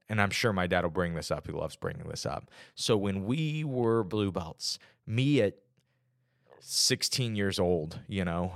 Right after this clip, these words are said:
uh, I'm sixteen, I'm a moron. I told my dad this same thing, like, 'cause someone had told me,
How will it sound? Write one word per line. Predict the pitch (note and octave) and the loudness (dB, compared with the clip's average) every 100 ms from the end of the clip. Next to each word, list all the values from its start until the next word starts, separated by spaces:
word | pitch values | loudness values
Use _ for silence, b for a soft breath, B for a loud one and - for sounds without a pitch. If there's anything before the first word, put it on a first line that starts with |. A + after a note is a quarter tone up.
| - | -6
uh, | F#2+ F2+ F2 - _ _ _ | -4 -2 -4 -6 _ _ _
I'm | C3+ | -4
sixteen, | - D3+ - C3+ F2+ | -2 -2 0 -2 0
I'm | G2+ | 0
a | F#2+ | 2
moron. | G#2+ G#2 - F#2 - B B | 4 4 2 -6 -12 B B
I | G2+ B2 | 0 2
told | C3 - A#2 A2 | 2 0 0 0
my | G2 F#2+ | -2 0
dad | G2 F2 F#2 F2+ | 2 2 0 0
this | G2 | 0
same | - - G2 F#2 | 0 0 0 0
thing, | - G#2+ D2 D2+ | 0 -2 -2 -8
like, | D2 D2+ - | -10 -10 -6
'cause | F#2+ - | -4 -2
someone | - E2+ | -2 0
had | F2+ E2 | -2 -2
told | F2+ E2+ | -2 -2
me, | B2+ - | -2 -4